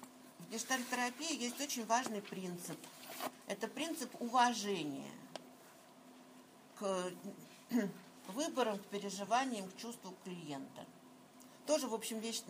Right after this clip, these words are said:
такая более привычная, чем раньше, но всё-таки ещё не очень освоенная. Уважение к тому, что сколько бы лет не было человеку, он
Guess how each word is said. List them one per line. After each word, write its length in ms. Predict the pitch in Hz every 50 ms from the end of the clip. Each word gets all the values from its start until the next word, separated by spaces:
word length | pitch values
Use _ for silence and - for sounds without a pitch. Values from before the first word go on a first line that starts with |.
| 202 - - -
такая 260 | 220 220 226 208 208
более 340 | 196 262 311 349 330 302 262
привычная, 580 | - 226 226 226 202 226 - - - - -
чем 220 | 196 - 202 196 190
раньше, 320 | 196 196 196 190 - -
но 100 | - -
всё-таки 420 | - - 247 - - - - - 196
ещё 260 | - - 220 226 226 233 - - - - -
не 100 | 254 277
очень 440 | 247 190 190 185 - - 170 175 170
освоенная. 800 | 160 170 - - 160 160 165 156 147 143 143 147 143 147 147 - - - - - - - - - - - - - - -
Уважение 520 | - 220 233 240 254 262 330 339 320 277 240
к 60 | -
тому, 240 | - 233 240 269 285
что 160 | - - -
сколько 400 | - - - 277 277 240 240 240
бы 120 | 196 220 220
лет 220 | 214 220 202 214
не 140 | 208 208 202
было 220 | 196 190 175 180 180
человеку, 680 | - - 196 208 214 240 277 339 339 311 - 240 240 - - - - - - - -
он 200 | - 339 330